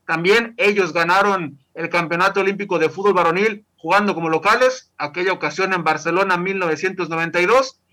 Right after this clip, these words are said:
Entonces, españoles y brasileños el sábado en el Olímpico de Tokio estarán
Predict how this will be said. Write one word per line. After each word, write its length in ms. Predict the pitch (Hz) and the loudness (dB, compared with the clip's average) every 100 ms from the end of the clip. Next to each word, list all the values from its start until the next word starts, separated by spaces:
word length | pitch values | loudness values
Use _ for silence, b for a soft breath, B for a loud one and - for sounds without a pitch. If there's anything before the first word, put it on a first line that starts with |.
| _ | _
Entonces, 640 | 160 160 220 208 226 208 - | -12 -4 -2 2 0 0 -6
españoles 680 | 190 - 196 196 226 214 202 | -4 -2 0 0 2 0 0
y 20 | |
brasileños 720 | 180 170 180 226 254 269 - | -2 0 2 2 2 0 -2
el 160 | - 175 | -4 -4
sábado 440 | 170 220 254 208 | 0 4 6 6
en 80 | 175 | 4
el 100 | 165 | 0
Olímpico 420 | 165 202 208 202 | -2 -2 -4 -2
de 120 | 170 170 | 0 2
Tokio 460 | 226 226 247 247 _ _ - | 0 2 0 0 _ _ -10
estarán 680 | 165 - 180 202 220 208 | -8 -2 2 4 2 -2